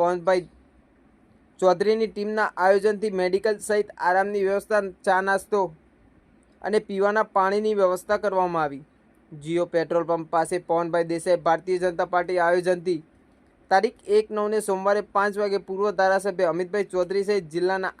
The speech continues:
આગેવાનો ઉપસ્થિતિમાં સેવા કેમ્પ ખુલશે. ધારાસભ્ય સરદારભાઈ ચૌધરી અને સુરત ફાઉન્ડેશન અને ફતેપુર ગામના યુવાનો દ્વારા સવારે દસ વાગે કેમ્પ ખુલ્લો મુકાશે.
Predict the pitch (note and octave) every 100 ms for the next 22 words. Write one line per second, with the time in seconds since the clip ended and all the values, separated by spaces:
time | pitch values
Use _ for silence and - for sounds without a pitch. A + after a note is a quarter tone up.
0 | E3+ F3 G3+ G#3 G#3 F#3 G#3 G3+ G#3+ G3+
1 | G3+ G#3 G#3 F#3+ G3 G3+ G#3 G3+ F#3 D#3
2 | D3+ D3 - _ _ _ _ _ _ _
3 | _ _ _ - D3+ D#3 E3 D#3 D#3+ E3
4 | D#3+ E3 E3+ E3+ E3+ D#3+ E3+ F3 E3 E3+
5 | E3+ F3 F#3+ F#3 F3+ F#3 F#3 F#3 G3 -
6 | F3+ F#3 - F3+ G#3 G3 G#3 F3+ F#3 G3
7 | F#3+ F3+ F#3 G3 G3+ F3+ F#3+ F3+ F3 F#3
8 | G3 G3 F3+ F#3+ G3+ G3+ G3+ F#3+ G3 G3+
9 | F#3 G3 G3 F#3+ F3 D#3 D3